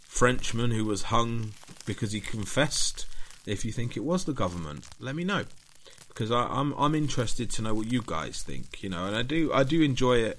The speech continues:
I do love it when you guys send me little messages and little things on Facebook just saying, you know, "Can we do this? Can we do that?" Um, I've had a,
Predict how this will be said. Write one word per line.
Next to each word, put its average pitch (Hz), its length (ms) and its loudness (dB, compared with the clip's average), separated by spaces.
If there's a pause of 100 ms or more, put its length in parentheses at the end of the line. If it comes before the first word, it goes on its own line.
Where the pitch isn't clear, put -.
(500)
I 104 80 0
do 127 140 6
love 117 240 6
it 95 80 2
when 110 160 2
you 107 140 0
guys 104 300 0
send 101 200 0
me 101 80 2
little 95 200 0
messages 98 640 0
and 92 220 -2 (420)
little 107 180 -2
things 101 320 -2
on 101 140 0
Facebook 98 500 -2
just - 180 -4
saying, 90 260 0
you 95 100 -2
know, 90 180 -4 (440)
"Can - 120 -6
we 98 100 -4
do 98 200 -2
this? 95 260 -2
Can 101 140 -4
we 98 80 -2
do 95 180 -4
that?" 90 280 -4 (400)
Um, 87 320 -2 (200)
I've 101 80 -8
had 101 260 -2 (120)
a, 95 360 0